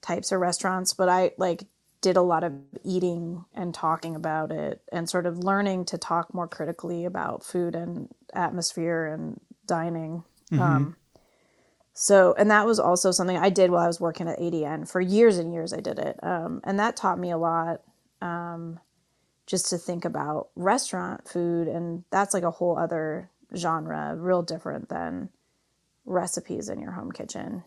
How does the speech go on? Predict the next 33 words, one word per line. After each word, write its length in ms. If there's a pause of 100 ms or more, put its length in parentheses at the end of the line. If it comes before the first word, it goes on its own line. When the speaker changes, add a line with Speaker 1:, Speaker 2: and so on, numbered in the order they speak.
(580)
Speaker 1:
That's 200
about 520 (120)
experience, 960
you 80
know, 340 (160)
Speaker 2:
Mm-hmm. 300 (100)
Speaker 1:
like, 100
a 80
total 460
experience. 720
So 260
it's 140
not 240
just 300
the 60
food 320
either, 420
but 420 (500)
the 100
way 220
that 120
you're 120
treated 260
by 140
staff, 440
the 160
environment 880
and 140
atmosphere 500
of 80
a 60
place, 720
like, 300